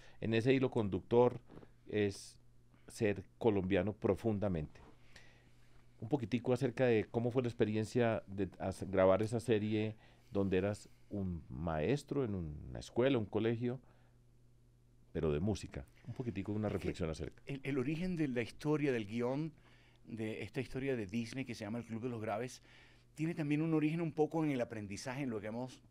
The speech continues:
Speaker 2: aprendido, a, a, a, a, a cómo vemos la música, a cómo por lo general, em, siempre se pensaba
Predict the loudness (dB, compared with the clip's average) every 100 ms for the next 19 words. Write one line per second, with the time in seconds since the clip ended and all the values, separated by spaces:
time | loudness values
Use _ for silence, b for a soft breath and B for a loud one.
0 | _ -8 -6 -6 -4 0 2 0 -2 -6
1 | b b b b b -10 -6 -4 -6 -6
2 | -8 -6 -8 -8 -12 -12 -10 -10 -6 -4
3 | -4 -4 -4 -2 -4 -4 -6 -4 -6 B
4 | B B B -6 -2 -2 -2 -2 -2 -4
5 | -2 0 -2 -2 -6 -12 _ -12 -8 -6
6 | -6 -8 -10 b b -20 _ _ _ _
7 | _ _ _ -20 B B B B B _
8 | _ -20 -20 -20 -20 -14 -4 -4 -2 -4
9 | -4 -4 -4 -2 -2 -2 -4